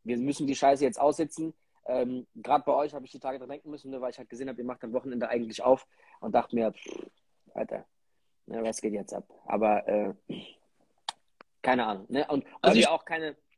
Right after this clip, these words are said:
Speaker 1: weil wir auch keine Lösung haben, wollte ich eigentlich das Thema heute so gut wie gar nicht ansprechen, aber es ist halt so präsent, wir müssen es für alle, die genervt sind, wir sind alle genervt. Ich glaub,
Speaker 2: Als
Speaker 1: keiner ist so hart genervt, wie wir davon genervt sind, so, weißt du?
Speaker 2: Als gutes Schlusswort von meiner Seite aus, ähm,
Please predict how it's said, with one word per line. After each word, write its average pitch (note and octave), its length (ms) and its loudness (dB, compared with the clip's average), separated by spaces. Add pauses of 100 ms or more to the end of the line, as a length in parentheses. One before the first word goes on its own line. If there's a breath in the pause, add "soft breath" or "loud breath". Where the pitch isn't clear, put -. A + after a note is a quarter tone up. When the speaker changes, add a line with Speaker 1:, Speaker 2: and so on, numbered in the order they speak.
(120)
Speaker 1:
weil C#3+ 140 -4
wir D3+ 120 -4
auch D3 60 -10
keine D3 220 -10
Lösung D3+ 380 -4
haben, C3+ 240 -10 (140)
wollte C#3 220 -6
ich - 120 -14
eigentlich C#3+ 300 -10
das C3 140 -12
Thema D3 240 -2
heute C3+ 240 -4
so A#2+ 140 -8
gut C#3+ 220 -8
wie - 80 -14
gar C#3 280 2
nicht D3+ 180 -2
ansprechen, C3 420 -4
aber A#2+ 120 -2
es A#2+ 80 -4
ist C3 100 -8
halt A#2+ 160 -2
so C#3+ 120 4
präsent, C3+ 640 -2
wir A#2+ 120 -2
müssen C#3+ 360 0
es B2+ 140 -6
für - 180 -2
alle, C#3 160 2
die B2+ 120 -14
genervt C3 440 0
sind, A#2+ 140 -14
wir B2 80 -8
sind - 260 -14
alle C#3 200 6
genervt. A2+ 360 -2
Ich - 100 -16
glaub, A#2+ 160 -2
Speaker 2:
Als F#3+ 80 12
Speaker 1:
keiner D3+ 220 4
ist C3+ 120 -4
so C#3 160 -2
hart C#3 200 0
genervt, B2 300 -8
wie A2+ 180 -16
wir D#3+ 160 2
davon B2+ 280 -4
genervt G#2+ 300 -16
sind, - 160 -20
so, - 100 -20
weißt - 220 -20
du? - 40 -2
Speaker 2:
Als A3 200 6
gutes A#3+ 260 10
Schlusswort F#3+ 680 6
von F3 140 0
meiner F3+ 240 2
Seite F3 400 2
aus, E3 320 -2
ähm, D3+ 420 -6